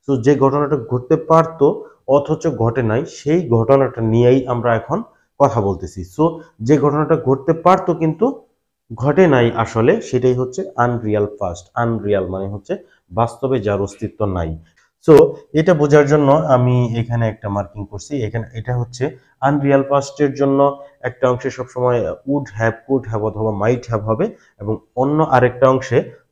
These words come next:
পাস্ট পারফেক্ট টেন্স হবে। যেমন হচ্ছে, "I would have helped you if I had known you, known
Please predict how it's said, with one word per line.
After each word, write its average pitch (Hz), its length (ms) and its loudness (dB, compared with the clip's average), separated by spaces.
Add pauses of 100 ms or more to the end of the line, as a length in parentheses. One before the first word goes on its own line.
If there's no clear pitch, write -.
পাস্ট 135 360 2 (480)
পারফেক্ট 123 460 2
টেন্স 98 300 -4
হবে। 87 240 -8 (220)
যেমন 135 300 4
হচ্ছে, 160 560 0 (260)
"I 113 180 0
would 160 420 -2
have 131 380 0 (240)
helped 175 600 0
you 82 240 -6 (540)
if - 80 0 (920)
I 131 200 4
had 117 720 4 (480)
known 165 560 2 (280)
you, 87 240 -4 (640)
known 190 320 2